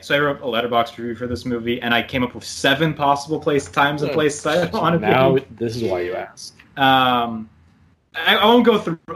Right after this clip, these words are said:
Speaker 1: all of them, but, uh, the one,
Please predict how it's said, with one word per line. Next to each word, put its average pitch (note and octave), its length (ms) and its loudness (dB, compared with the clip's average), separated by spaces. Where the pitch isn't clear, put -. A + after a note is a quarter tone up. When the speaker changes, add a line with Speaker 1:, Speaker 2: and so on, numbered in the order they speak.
Speaker 1:
all C#3+ 460 -4
of D3+ 120 -6
them, E3 400 -2
but, F3+ 280 -4
uh, G3+ 100 -6
the F#3 140 0
one, A#3+ 500 2